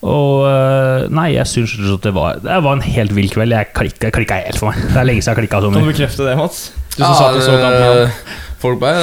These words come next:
Speaker 3: nervøs på biblioteket der. <laughs> Det, men, eh, det var jo imponerende det United gjorde, det må jeg si faktisk. Og spesielt imponert ble jeg over han,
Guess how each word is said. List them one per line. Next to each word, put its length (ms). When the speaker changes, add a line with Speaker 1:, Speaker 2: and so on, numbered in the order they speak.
Speaker 3:
nervøs 420
på 160
biblioteket 560
der. 380
<laughs> 100
Det, 120
men, 320
eh, 560
det 180
var 180
jo 160
imponerende 640
det 120
United 380
gjorde, 260
det 80
må 140
jeg 20
si 140
faktisk. 380
Og 840
spesielt 500
imponert 400
ble 160
jeg 160
over 320
han, 220